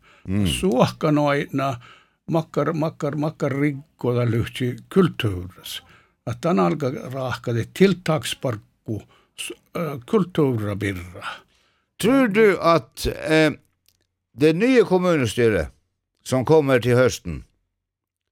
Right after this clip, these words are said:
Speaker 1: vill vara i stand till att sätta igång ett sånt arbete?
Speaker 2: Tän det mun tiedä sin tiedä, mun tiedä,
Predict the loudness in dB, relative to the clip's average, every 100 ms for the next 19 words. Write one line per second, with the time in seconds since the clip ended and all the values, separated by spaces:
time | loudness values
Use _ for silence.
0 | _ _ _ _ 0 2 6 4 4 2
1 | 2 0 2 0 0 -2 -6 -4 -4 -4
2 | -4 -4 -6 -8 -10 -12 -16 -20 _ _
3 | _ _ _ _ _ _ _ _ _ _
4 | _ _ _ -2 0 2 2 2 2 0
5 | 0 -2 0 -2 0 0 0 2 0